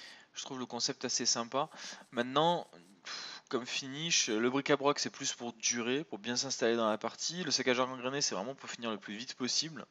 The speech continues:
Mais ça pourrait être une idée. Hmm, le char de force max, non, pas terrible, même si la bouclier divin,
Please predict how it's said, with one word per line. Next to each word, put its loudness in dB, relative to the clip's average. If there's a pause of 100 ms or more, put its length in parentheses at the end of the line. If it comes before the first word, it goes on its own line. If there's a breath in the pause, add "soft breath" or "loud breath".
(540 loud breath)
Mais -2
ça 2
pourrait 4
être -4
une -10
idée. -6 (880 loud breath)
Hmm, -12 (440)
le -2
char 4
de -2
force -6
max, -2
non, -8 (160)
pas -4
terrible, -4
même -8
si -2
la 4
bouclier -4
divin, -4